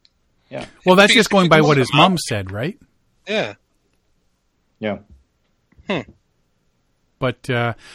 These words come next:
Speaker 2: no, yeah, I mean, the fact that he had the wherewithal to find an open spot, and it describes in the article where, you know, he saw this line of trees, he'd head that way, he parked his snowmobile out in the middle of this clearing so that it could be seen from,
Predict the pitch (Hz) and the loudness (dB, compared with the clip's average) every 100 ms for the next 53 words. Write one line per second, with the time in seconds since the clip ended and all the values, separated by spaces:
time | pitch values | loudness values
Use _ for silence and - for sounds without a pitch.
0 | - 202 285 160 247 151 135 156 156 143 | -6 2 2 2 0 0 0 0 0 -2
1 | 139 175 175 - 143 170 170 160 156 156 | -4 -4 -4 -4 -6 -4 -4 -4 -8 -10
2 | - 151 143 135 151 165 147 127 127 120 | -6 -4 -2 -2 0 -2 -2 -2 -2 -4
3 | 135 120 117 113 - 131 139 135 143 165 | -6 -4 -4 -6 -2 0 0 -2 -4 -6
4 | - 127 120 127 127 131 196 208 147 120 | -8 -6 -4 -4 -8 -8 -4 -4 -4 -4
5 | 117 123 - 104 104 98 _ - _ 127 | -4 -6 -8 -10 -10 -12 _ -20 _ -6
6 | 123 123 143 135 120 110 - _ - 123 | -4 -4 -2 -2 -4 -8 -14 _ -6 -2
7 | 127 120 113 - 127 117 107 107 120 147 | -2 -4 -8 -6 -4 -4 -6 -8 -6 -6
8 | 131 120 117 120 113 110 110 _ _ _ | -4 -4 -6 -8 -8 -10 -12 _ _ _
9 | 110 - 156 165 147 - 139 123 120 117 | -14 -2 -2 -2 -6 -6 -4 -4 -4 -4
10 | 113 113 120 123 - _ _ _ _ 143 | -4 -4 -4 -6 -10 _ _ _ _ -6
11 | 123 131 123 120 - - 139 131 120 - | -2 -2 -2 -6 -8 -4 -2 0 -4 -6
12 | 117 113 131 143 147 127 117 - 131 123 | -8 -8 -8 -8 -8 -8 -8 -6 -6 -6
13 | 135 120 113 | -8 -8 -8